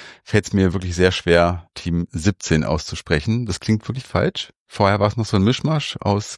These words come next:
kindlicher Verklärtheit und Nostalgie. Aber nein, ich bin jetzt offiziell im Team seventeen.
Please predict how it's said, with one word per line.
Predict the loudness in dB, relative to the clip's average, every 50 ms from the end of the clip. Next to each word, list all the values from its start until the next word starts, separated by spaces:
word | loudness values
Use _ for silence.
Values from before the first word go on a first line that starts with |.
| _ _ -2
kindlicher | 0 0 0 0 -2 -2 0 0
Verklärtheit | 0 0 0 2 2 2 2 2 0 -2 -2 -2 -4
und | -4 -2 -2 -2 -2 -2 -2
Nostalgie. | -4 -4 -2 -2 -2 -2 0 0 -2 -2 -4 -8 -14 -18 -18 -18 -18 -20 -20 -20 _ _
Aber | -6 -4 -2 0
nein, | 0 0 0
ich | 0 -2 0
bin | 2 4
jetzt | 4 4 2 2 -4 -8 -2
offiziell | -2 -2 0 -2 -6 -2 0 0 2
im | 2 2 -2 -4
Team | -4 -6 -6 -4 -6 -6
seventeen. | -8 -8 -8 -8 -8 -8 -10 -10 -10 -10 -12 -14